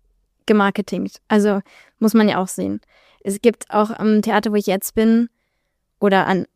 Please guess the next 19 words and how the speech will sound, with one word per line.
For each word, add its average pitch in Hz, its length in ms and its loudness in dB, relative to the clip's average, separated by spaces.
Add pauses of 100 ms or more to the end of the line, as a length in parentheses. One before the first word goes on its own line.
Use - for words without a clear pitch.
ich - 140 -14
sag 190 260 -4
allgemein 196 500 2
Theatern 196 360 -2
gibt's - 180 -8
ja 196 100 0
Vorschriften, 208 580 -6
was 180 140 -10
du 202 60 -8
machen 196 220 -4
kannst 185 240 -10
und 180 60 -10
was 180 160 -10
nicht. 208 280 -4
Und 196 80 -4
mir 202 120 -2
wurde 208 140 -2
da 190 160 -2
schon 185 260 -6